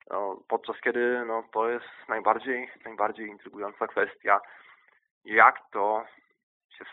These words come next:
stało, że Richard tak skutecznie dostrzegł tą postać z Londynu Pod, którą była, hmm, pani Drzwi,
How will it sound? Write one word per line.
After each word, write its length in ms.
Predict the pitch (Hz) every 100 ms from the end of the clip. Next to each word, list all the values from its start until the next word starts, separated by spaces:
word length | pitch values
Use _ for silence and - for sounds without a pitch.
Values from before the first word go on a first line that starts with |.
| -
stało, 580 | 160 196 170 101 - - _ - - _ 98
że 500 | 101 107 101 98 90
Richard 520 | 110 110 113 104 - - - _ _ _ _ _ _ _ _ -
tak 280 | 98 - -
skutecznie 680 | - 110 104 - 107 107 101
dostrzegł 840 | 101 113 - - 98 92 92 95 _ _ _ _ _ _ _ _ _ _ _ _ _ _ _ _ _ _ _ -
tą 160 | 110
postać 520 | 107 107 101 101 92 87
z 20 |
Londynu 360 | 98 98 98
Pod, 340 | 92 117 113 110 110 95 _ _ _ -
którą 360 | 127 117 110
była, 460 | 110 107 107 110 104 - - _ -
hmm, 260 | 107 90 _ _ _ _ _ _ -
pani 380 | 123 123 117 110
Drzwi, 440 | 117 120 127 -